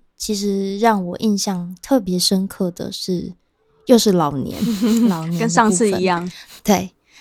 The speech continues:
Speaker 1: 就上次也有朋友问我说，就是他听完那个E P，就我们的小单元第一集的时候，他就说他想要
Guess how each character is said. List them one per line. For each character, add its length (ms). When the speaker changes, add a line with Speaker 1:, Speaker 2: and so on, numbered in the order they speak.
Speaker 1:
就 340
上 220
次 160
也 80
有 100
朋 220
友 120
问 200
我 160
说， 280
就 140
是 60
他 120
听 300
完 240
那 120
个 500
E 220
P， 440
就 220
我 180
们 200
的 280
小 200
单 180
元 160
第 160
一 40
集 300
的 120
时 160
候， 180
他 160
就 140
说 260
他 100
想 160
要 480